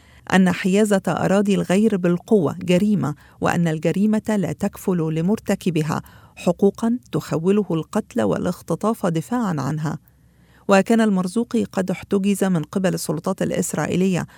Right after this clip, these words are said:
مع عدد من رفاقه صباح الاثنين في عرض البحر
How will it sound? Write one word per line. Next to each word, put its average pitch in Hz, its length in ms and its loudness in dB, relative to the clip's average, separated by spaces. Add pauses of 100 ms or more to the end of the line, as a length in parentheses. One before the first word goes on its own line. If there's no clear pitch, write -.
(200)
مع 160 260 2
عدد 175 240 0
من 165 220 0
رفاقه 202 560 -4
صباح 175 420 -4
الاثنين 190 520 0
في 170 200 -8
عرض 202 300 -2
البحر 190 420 -2